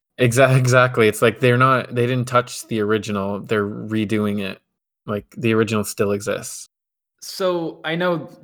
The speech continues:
Speaker 2: there's no clear answer to this, but your speculation, do you think this is gonna be a trilogy of a remake, or two parts, or what?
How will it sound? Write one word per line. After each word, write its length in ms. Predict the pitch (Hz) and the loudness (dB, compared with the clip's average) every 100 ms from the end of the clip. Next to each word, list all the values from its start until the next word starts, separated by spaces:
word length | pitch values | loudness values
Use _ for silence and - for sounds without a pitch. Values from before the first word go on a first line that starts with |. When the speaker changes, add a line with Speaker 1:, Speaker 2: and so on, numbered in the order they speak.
| - - | -20 -16
Speaker 2:
there's 260 | - 139 127 | -6 -6 -2
no 140 | 143 | -4
clear 300 | - 160 131 | -2 -2 0
answer 360 | 123 123 117 107 | -2 -4 -6 -8
to 60 | |
this, 240 | 107 107 - | -8 -8 -8
but 320 | 123 - _ _ 185 160 | -10 -10 _ _ -20 -16
your 260 | 160 143 160 | -4 0 0
speculation, 1000 | - 151 143 127 117 110 - 101 95 107 - | 0 -2 0 -2 -2 -6 -10 -12 -14 -18 -18
do 80 | - | -8
you 80 | 143 | -6
think 340 | 151 185 180 170 | -4 -2 -4 -2
this 180 | 156 156 | -4 -4
is 140 | 135 | -4
gonna 220 | 147 135 | -2 -2
be 360 | 120 127 120 113 | -2 -2 -4 -4
a 180 | 101 92 | -6 -12
trilogy 720 | - 147 165 208 214 240 240 - | -6 0 2 2 2 -2 -4 -6
of 120 | 190 | -6
a 40 | |
remake, 520 | 202 208 220 233 240 - - | 0 0 2 0 -4 -8 -12
or 440 | 127 120 117 110 107 | -4 -2 0 -2 -4
two 140 | 165 | -4
parts, 440 | 165 185 196 196 - | 2 4 2 0 -4
or 420 | 117 110 104 98 | -2 -2 -2 -6
what? 280 | 95 85 | -12 -16